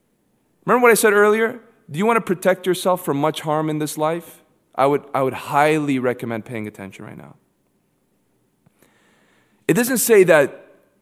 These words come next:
Doeg was a liar. What does it say? He was a what? A deceiver. That's different. Deceivers are much more crafty.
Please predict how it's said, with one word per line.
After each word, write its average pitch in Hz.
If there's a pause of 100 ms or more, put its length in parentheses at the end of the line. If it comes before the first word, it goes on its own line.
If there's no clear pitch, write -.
(280)
Doeg 156
was 131
a 123
liar. 117 (420)
What 165
does 165
it 143
say? 127
He 139
was 143
a 131
what? 120 (540)
A 135
deceiver. 113 (100)
That's 123
different. 110 (1800)
Deceivers 180
are 143
much 156
more 139 (180)
crafty. 131